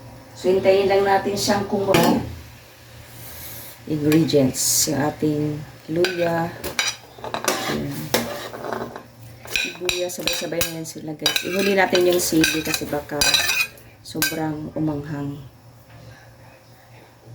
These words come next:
Ayan.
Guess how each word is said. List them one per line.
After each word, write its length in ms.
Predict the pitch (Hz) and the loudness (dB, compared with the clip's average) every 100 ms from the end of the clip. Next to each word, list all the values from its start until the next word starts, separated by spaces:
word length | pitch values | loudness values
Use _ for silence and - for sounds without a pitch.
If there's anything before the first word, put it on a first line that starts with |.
| - - - - - - - - - 1047 - - - - - - - - - - - - - | 0 0 -4 -12 -10 -10 -6 2 2 2 -8 -20 -20 -20 -20 -20 -20 -20 -20 -20 -20 -10 -4
Ayan. 320 | - 156 147 | -2 0 -2